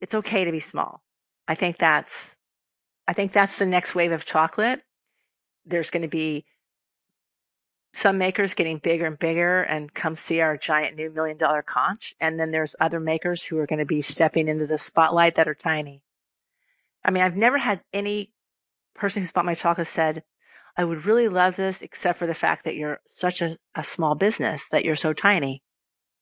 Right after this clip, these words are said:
I would love this, except that you're not a factory." Like, nobody has ever said that. So I'm like, "Lose the factory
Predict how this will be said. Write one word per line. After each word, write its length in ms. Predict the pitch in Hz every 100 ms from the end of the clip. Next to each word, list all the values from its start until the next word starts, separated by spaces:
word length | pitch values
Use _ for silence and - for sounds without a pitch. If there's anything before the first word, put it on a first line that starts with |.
| _ _ -
I 100 | 190
would 140 | 202
love 200 | 220 277
this, 180 | 277 240
except 340 | - - 190
that 120 | - 180
you're 120 | 180
not 180 | 147 135
a 60 |
factory." 520 | - 117 - - 117 _ _ _ _ _ _ _ _ -
Like, 160 | 208
nobody 440 | 220 285 339 359 254
has 180 | 254 -
ever 240 | 185 202 185
said 280 | - 156 143
that. 200 | 120 - _ _ _ _ _ _ _
So 300 | 247 214 190 _ _ _ _ -
I'm 120 | 233
like, 240 | 247 -
"Lose 360 | 190 226 349 466
the 80 | 214
factory 680 | - 196 220 - 175 160